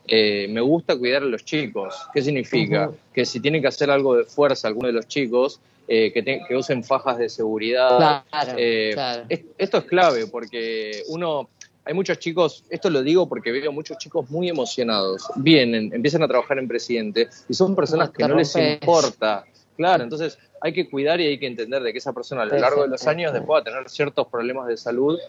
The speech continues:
Speaker 1: que para nosotros es importante desde el momento uno educarlos en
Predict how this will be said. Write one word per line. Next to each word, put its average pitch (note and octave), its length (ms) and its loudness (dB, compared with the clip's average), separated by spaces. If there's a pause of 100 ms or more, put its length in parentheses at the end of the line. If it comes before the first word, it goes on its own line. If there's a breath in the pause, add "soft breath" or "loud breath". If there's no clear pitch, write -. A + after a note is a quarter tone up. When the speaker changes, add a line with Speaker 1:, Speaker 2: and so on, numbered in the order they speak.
(240)
Speaker 1:
que A2+ 100 4
para A2+ 220 4
nosotros A#2+ 360 -2
es B2+ 80 -6
importante C3 560 0
desde A2+ 240 -2
el A2+ 160 -6 (140)
momento D#3+ 460 0
uno D#3+ 480 0
educarlos D3 720 2 (320 soft breath)
en C3+ 320 2